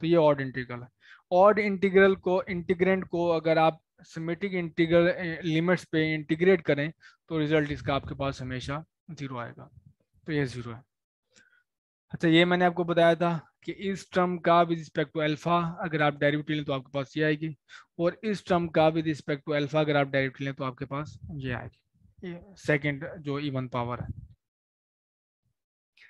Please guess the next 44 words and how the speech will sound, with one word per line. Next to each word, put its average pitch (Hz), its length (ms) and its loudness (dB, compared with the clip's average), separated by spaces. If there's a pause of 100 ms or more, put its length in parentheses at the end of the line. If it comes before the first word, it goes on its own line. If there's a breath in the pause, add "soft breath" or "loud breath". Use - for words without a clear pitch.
(160)
अच्छा, 185 120 6
ये 196 240 8
देखें, 202 400 6
अ, 165 500 0 (100)
ये 180 200 0
जो 202 140 -2
result 190 320 0
था 180 40 0
हमारे 170 260 0
पास, 160 400 -2 (260)
अ, 139 520 -8
minus 151 340 0
infinity 151 280 -6
से 151 60 -2
लेके 147 140 -4
infinity 160 340 -4
तक 160 140 0
का, 160 200 -2 (440 loud breath)
अगर 156 180 6
आपके 156 200 2
पास 147 300 -4
integration 147 480 -4
आते 139 180 -2
हैं 139 80 0
ज़ीरो 143 160 -2
से 143 120 -8
लेके 139 180 -4
infinity 151 340 -4
तक, 139 160 -4 (560 soft breath)
तो 151 120 2
ये 151 180 4
आप 143 220 4
इसको 139 200 -8
हाफ 127 200 -2
कर 127 140 -8
लेंगे, 123 300 -10 (560)
ये 147 120 -6
हाफ 131 220 -6
हो 139 60 -14
जाएगा। 139 340 -16 (800 soft breath)
तो 139 280 -6
ये 151 380 2
result 147 320 2
भी 151 300 -4